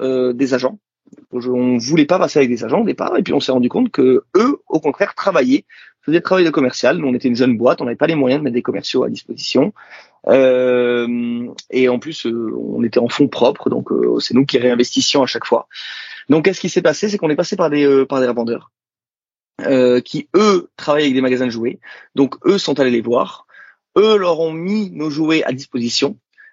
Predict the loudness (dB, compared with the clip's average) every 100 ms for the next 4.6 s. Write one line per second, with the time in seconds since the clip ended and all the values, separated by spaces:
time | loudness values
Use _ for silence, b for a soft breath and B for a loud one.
0 | 0 2 2 0 2 2 0 -6 _ _
1 | _ -12 -2 0 0 -4 -14 _ _ -6
2 | -2 0 0 0 0 -2 -6 _ _ _
3 | 0 2 2 0 -2 -4 -6 -8 -20 _
4 | _ -4 0 2 2 -2